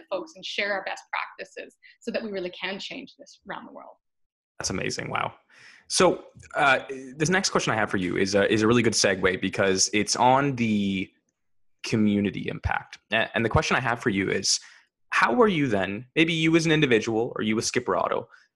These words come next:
Speaker 2: how are you making a positive impact in your community?
Speaker 1: Yeah, and there's a lot of layers to that. I mean, the, where I'll start is talking about fishing communities. And so, you know, the B C coast is a vast, vast coast.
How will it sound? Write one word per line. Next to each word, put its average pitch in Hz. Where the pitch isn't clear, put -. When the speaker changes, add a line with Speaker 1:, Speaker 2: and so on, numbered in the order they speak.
Speaker 2:
how 226
are 254
you 151
making 107
a -
positive 110
impact 104
in 131
your 85
community? -
Speaker 1:
Yeah, 220
and 208
there's 208
a 196
lot 190
of 185
layers 190
to 185
that. 160
I 202
mean, 185
the, 185
where 196
I'll 226
start -
is 190
talking 185
about 180
fishing 196
communities. 175
And 180
so, 175
you 180
know, 180
the 180
B 220
C 233
coast 185
is 175
a 170
vast, 175
vast 175
coast. 180